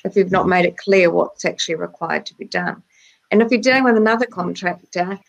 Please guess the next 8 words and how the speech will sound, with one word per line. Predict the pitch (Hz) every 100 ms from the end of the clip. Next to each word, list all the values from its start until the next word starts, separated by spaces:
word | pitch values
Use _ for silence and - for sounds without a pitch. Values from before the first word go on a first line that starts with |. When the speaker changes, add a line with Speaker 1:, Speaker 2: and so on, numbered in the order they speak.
| _ _ _ _
Speaker 1:
and | 202 202 185 190
you're | 233
the | 220
principal | 208 - 220 - - 190
to | 185 220 233
that | 226
contract, | - 175 - 180 180 - -
so | - 220 208